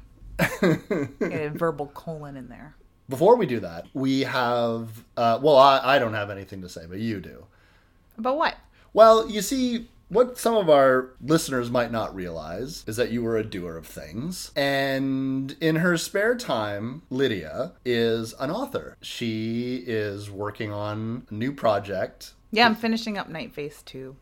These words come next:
Speaker 2: It's, uh,
Speaker 1: Another sequel.
Speaker 2: Yeah.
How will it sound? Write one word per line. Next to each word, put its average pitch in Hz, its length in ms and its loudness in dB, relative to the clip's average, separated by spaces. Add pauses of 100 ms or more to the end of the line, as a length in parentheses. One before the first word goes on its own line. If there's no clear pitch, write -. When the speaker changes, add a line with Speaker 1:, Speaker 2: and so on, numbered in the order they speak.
(260)
Speaker 2:
It's, 143 360 -10
uh, 127 460 -10 (540)
Speaker 1:
Another 143 260 0
sequel. 147 420 -4 (600)
Speaker 2:
Yeah. 165 460 8